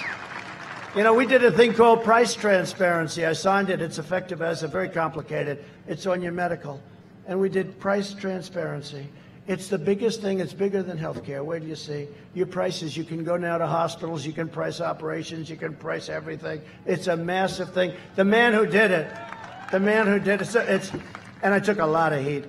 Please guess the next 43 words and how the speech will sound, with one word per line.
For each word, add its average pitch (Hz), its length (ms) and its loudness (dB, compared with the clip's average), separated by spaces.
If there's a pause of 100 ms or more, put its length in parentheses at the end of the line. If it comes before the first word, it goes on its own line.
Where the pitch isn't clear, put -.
And 185 180 0
I'm 170 160 -2
doing 180 320 0
favored 170 400 -2
nations 156 440 -6
drugs, 151 360 -4
meaning 156 300 -6
whatever 156 300 -4
the 147 120 -4
lowest 151 360 -2
in 143 80 -4
the 139 100 -6
world 143 320 -2
is, 139 160 -6
we 135 120 -6
have 143 160 -8
to 156 40 -14
pay 143 200 -8
the 147 120 -12
same, 185 400 -10
you 190 80 -8
know. 185 220 -8 (1160)
That's - 240 0
the 233 80 0
good 233 180 4
news. 196 220 0
The 196 80 2
bad 233 280 4
news 226 280 2
is 214 200 4
the 202 100 -2
drug 208 300 0
companies, 208 540 0
the 180 60 -4
doctors, 196 520 2
everybody's 202 520 0
angry 180 340 -2
at 139 180 -8
me. 139 140 -10 (220)
Actually, 226 500 2 (260)
under 214 240 2
price 233 380 2
transparency, 202 960 -4